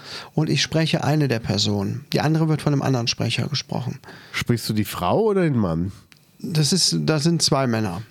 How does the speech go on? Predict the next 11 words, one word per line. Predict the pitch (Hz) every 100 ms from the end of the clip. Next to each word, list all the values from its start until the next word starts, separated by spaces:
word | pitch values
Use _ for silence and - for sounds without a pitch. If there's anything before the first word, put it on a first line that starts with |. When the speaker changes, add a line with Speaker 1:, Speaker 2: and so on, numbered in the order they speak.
| - - _ -
Speaker 2:
Okay. | 107 113 113 233 - _ _ _ - - -
Speaker 1:
Und | - 170 170 156 160
dadurch, | 165 196 240 - 185
ähm, | 208 208 208 139 - -
habe | 170 185
ich | 170 -
plötzlich | 160 151 - 170 -
wieder | 147 139 -
etwas | - 151 139
mehr | 135 107
Zeit. | - 240 190 -